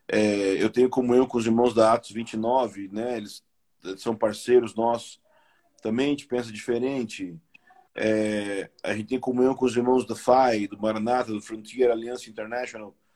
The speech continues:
Também não, a gente não pensa talvez exatamente igual em tudo. É,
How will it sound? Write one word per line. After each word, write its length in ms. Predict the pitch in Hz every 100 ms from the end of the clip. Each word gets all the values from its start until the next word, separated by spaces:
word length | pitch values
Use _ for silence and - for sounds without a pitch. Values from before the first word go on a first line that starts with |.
| _ _ _
Também 280 | 117 143 147
não, 180 | 123 113
a 60 |
gente 100 | 120
não 100 | 127
pensa 240 | 127 123 117
talvez 360 | 120 113 117
exatamente 480 | 113 120 117 117 113
igual 260 | 113 113 113
em 60 |
tudo. 440 | - 139 143 104 - _ _ _ _ _ _ _ _ _
É, 640 | - 113 110 110 107 107